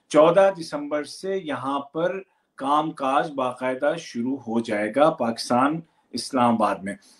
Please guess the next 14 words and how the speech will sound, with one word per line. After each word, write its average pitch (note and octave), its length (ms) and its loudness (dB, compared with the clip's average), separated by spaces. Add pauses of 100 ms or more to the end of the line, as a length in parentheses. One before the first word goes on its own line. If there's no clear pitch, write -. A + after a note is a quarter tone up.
(160)
अब G3+ 120 6
आपको G3+ 380 6
जो, G3 320 0
अ, D#3 540 2
बुकिंग G#3+ 340 -4
करनी E3 200 -2
होती C#3 400 -4
है D3+ 240 -4 (320)
अपनी C#3+ 580 2
अपॉइंटमेंट, E3+ 720 0
उसके E3+ 240 -4
लिए F#3 180 2
आप E3 280 6 (420)
जाएं C#3+ 520 2